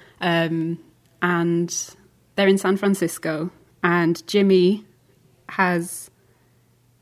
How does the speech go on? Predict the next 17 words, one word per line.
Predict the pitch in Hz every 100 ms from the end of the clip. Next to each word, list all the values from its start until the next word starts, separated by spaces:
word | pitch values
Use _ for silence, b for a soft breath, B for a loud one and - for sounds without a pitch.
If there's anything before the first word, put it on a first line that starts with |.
| _ _
well, | 196 165
it's | 180 -
not | 214 202
his | 196 196
house. | 160 165 -
There's | 180
a | 185
house | - 220 214 - - _
in | 208 208 202
sort | 196 190 185
of | 175
this | 180 175 180
rich | 190 180 - 175
white | 180 175 175
neighbourhood | 170 170 165 170 165 -
with | 185 170
the, | 170 165 170